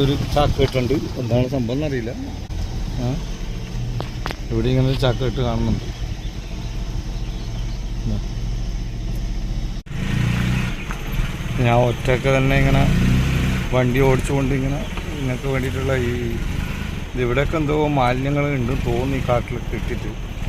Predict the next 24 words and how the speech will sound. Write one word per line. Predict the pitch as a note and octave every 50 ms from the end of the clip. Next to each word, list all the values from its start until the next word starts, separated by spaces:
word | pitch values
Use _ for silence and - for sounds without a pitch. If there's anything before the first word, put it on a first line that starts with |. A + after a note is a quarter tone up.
| - - - - - - - - - - - - -
അപ്പോൾ | B2+ A#2 A#2+ A2+ A2
ശരിക്കും | B2+ A2+ A2+ - C#3 C3+
ഇവിടെ | B2+ B2 -
എത്തുമ്പോൾ | - C#3 C3+ - - -
ശരിക്കും | - - - - - B2
നല്ല | A#2+ B2 - -
സ്മെൽ | - A2+ A2 A2 C3+ C3+
അറിയുന്നുണ്ട്. | C#3 C3+ C3 B2 A2 - - - - - - - - - - - - - - - - - - - - - - - - - -
അപ്പോൾ | - A#2 C#3 D#3+ F3+ F3+ - - - - - - - - - C#3
അപ്പുറത്തുനിന്ന് | - - D3 C#3 D3+ F3 E3+ F3 F3 F3 E3
ഇറങ്ങിയാൽ | D3+ D3+ D3 D#3 D#3+ D#3+ D#3+
നമ്മൾ | D#3 C#3+ C#3+ C#3+ D3
ഈ | C#3 C3
സ്കൂളിന്, | - - D3+ D3+ D#3 E3 E3+ F#3+ F#3+ - - - - - - - - - - E3+ D#3+
ഏഹ്, | C#3+ C#3+ C#3 C#3 C3+ C#3 C3+ C3 C3 C3+ B2+ -
ചുറ്റിടും | - C#3+ - - - F3 E3 D#3+ - - - - - C#3 B2
റോഡ് | C3 C3+ C3+ C#3 C#3
തന്നെയാണ്. | C#3 C3 A#2 A2+ A2 G#2+ G#2+ A2 - - - - - - - - - - - - - - - -
അപ്പോൾ | - - - C#3 C3
ഇവിടെ | B2 C3+ C#3 D3+ C#3+
ഒരു | - E4+ - - - - - - - - - - - - - - - - - - - - - - - - B2
ബീച്ചിലേക്ക് | B2+ C3+ C#3 - E3 E3 D#3+ C3 D#3
പോകുന്ന, | D#3+ D#3 C#3+ C3+ C3+ D3 E3+ - - - - - - - - - - - - - - - - - - - - - - - - - - - C3+
മറ്റൊരു | C3+ C3+ - D#3 D#3 C#3+ D#3